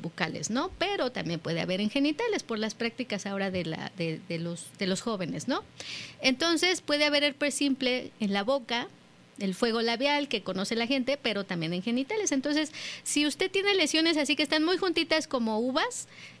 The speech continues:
es herpes simple. Ese no le va a dejar cicatriz. Pero luego viene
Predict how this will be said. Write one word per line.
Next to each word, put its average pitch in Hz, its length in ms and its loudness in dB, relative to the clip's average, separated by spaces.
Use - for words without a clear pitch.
es 254 200 6
herpes 240 420 0
simple. 247 580 2
Ese 330 320 2
no 320 200 4
le 302 160 4
va 277 140 2
a 269 60 0
dejar 254 360 0
cicatriz. - 960 -8
Pero 269 220 4
luego 320 320 2
viene 320 420 4